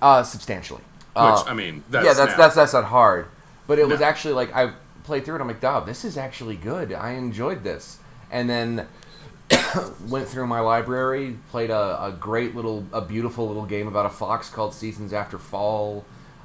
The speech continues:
Speaker 1: uh, an old school, like, nineties beat 'em up called Strider, this one called Control,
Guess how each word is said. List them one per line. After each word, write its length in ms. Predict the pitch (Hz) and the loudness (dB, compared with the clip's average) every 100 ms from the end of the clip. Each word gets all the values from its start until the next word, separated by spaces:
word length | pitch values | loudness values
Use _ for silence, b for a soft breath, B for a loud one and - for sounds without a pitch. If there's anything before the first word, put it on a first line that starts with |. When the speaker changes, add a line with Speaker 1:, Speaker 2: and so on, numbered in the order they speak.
| B | B
Speaker 1:
uh, 580 | 92 92 90 85 85 80 - B B | -2 0 0 -2 -4 -10 -14 B B
an 100 | 101 | -6
old 260 | 107 117 117 | -2 -2 -4
school, 600 | - 127 117 110 110 104 | -8 -4 -2 -2 -2 -2
like, 360 | 95 90 85 - | -4 -4 -8 -12
nineties 760 | 107 101 104 107 107 107 98 92 | -8 -6 -6 -6 -8 -8 -10 -12
beat 300 | 92 107 110 | -8 -4 -2
'em 80 | |
up 180 | 107 101 | -2 -4
called 200 | - 87 | -6 -8
Strider, 720 | - - 107 104 104 104 104 101 - - 87 | -10 -4 -2 0 0 -4 -6 -10 -18 -20 -14
this 180 | 104 98 | -14 -8
one 280 | 113 127 | -4 -4
called 320 | 107 117 107 - | -4 -4 -4 -6
Control, 1040 | 110 90 - - 123 120 151 185 247 247 | -10 -8 -10 -4 2 4 4 4 0 -4